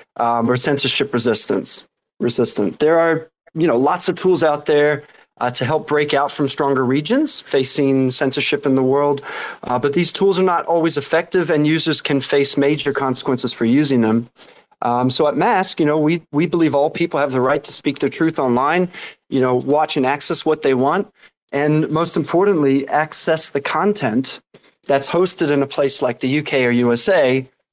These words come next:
from places like China, Russia, and other repressed countries. You know, that's all a critical part of why the Web three movement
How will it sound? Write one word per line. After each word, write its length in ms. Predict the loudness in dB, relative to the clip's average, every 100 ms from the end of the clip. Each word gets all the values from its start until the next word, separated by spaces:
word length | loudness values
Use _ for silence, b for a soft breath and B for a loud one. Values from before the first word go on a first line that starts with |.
| _
from 360 | -10 -2 0 0
places 480 | 0 0 0 -2 0
like 180 | -2 -2
China, 380 | -2 -2 0
Russia, 520 | 0 0 0 0 0 -2
and 160 | -2 0
other 180 | 2
repressed 580 | 0 0 0 -2 -2 -8 B B -4
countries. 580 | 0 0 -2 -4 -8 -10 B B 0
You 80 |
know, 100 | 2
that's 220 | 2 0 -2 0
all 260 | 2 2
a 40 | 0
critical 380 | -2 -2 -2
part 280 | -2 0 0
of 140 | 0 0
why 460 | 2 2 2 -2 -4
the 80 | -2
Web 200 | -2 -2
three 180 | -2 0
movement 520 | 0 0 0 0